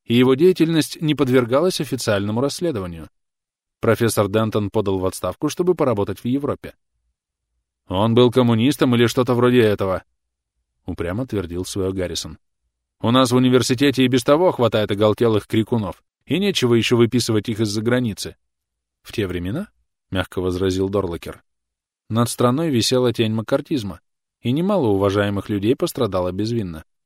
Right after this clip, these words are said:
К счастью, всё это уже далеко позади, и мы теперь можем судить о человеке просто по его способностям. Лично я буду счастлив доказать, что университет Уитби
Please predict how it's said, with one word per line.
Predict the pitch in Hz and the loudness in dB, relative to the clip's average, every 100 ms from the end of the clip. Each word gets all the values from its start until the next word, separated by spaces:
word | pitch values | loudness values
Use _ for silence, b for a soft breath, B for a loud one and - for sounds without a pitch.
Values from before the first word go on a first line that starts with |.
| _ _ _ - | _ _ _ -8
К | |
счастью, | - 196 - 156 | 2 2 4 2
всё | 120 151 | 4 4
это | 131 139 | 6 6
уже | 123 131 | 6 4
далеко | 123 123 120 | 4 4 2
позади, | 127 143 160 113 - _ _ - | 0 -2 -4 -8 -10 _ _ 0
и | 131 | 4
мы | 123 | 4
теперь | 104 95 98 | 2 2 2
можем | 98 92 92 | 2 -2 -2
судить | - 95 92 | -4 -6 -4
о | 95 | -4
человеке | - 92 120 196 95 | -2 -2 -2 -2 -4
просто | - 208 - 139 | -2 -2 0 -2
по | 117 | 0
его | 98 92 | 0 -2
способностям. | - 87 - 85 80 - 80 - _ _ _ _ _ | -4 -6 -6 -8 -10 -12 -16 -18 _ _ _ _ _
Лично | 107 110 - 127 | -4 -2 -2 0
я | 170 208 | 0 2
буду | 180 190 | 2 2
счастлив | - 214 - 104 | 2 -2 0 -4
доказать, | 95 101 113 123 117 | -2 0 2 2 0
что | - | 0
университет | 113 107 107 - 104 107 101 | 0 2 0 0 -2 -2 -2
Уитби | 165 190 98 | -4 -4 -6